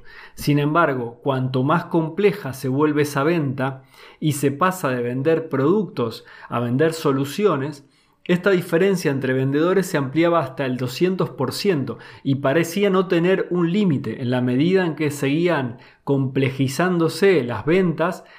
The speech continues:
mayor era la diferencia entre el mejor vendedor y un vendedor medio. Y este es un problema bastante grave, porque la realidad del mercado es que cada vez más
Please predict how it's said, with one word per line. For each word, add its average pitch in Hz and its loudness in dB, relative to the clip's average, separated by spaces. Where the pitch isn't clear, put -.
mayor 160 0
era 170 2
la 156 2
diferencia 143 -2
entre 139 0
el 120 0
mejor 170 0
vendedor 170 0
y 156 0
un 160 0
vendedor 139 2
medio. 113 -4
Y 156 4
este 175 2
es 180 -2
un 156 0
problema 147 2
bastante 131 -2
grave, 135 0
porque 123 -2
la 127 0
realidad 131 0
del 131 -2
mercado 151 2
es - -4
que 135 -2
cada 151 2
vez 147 -2
más 165 -2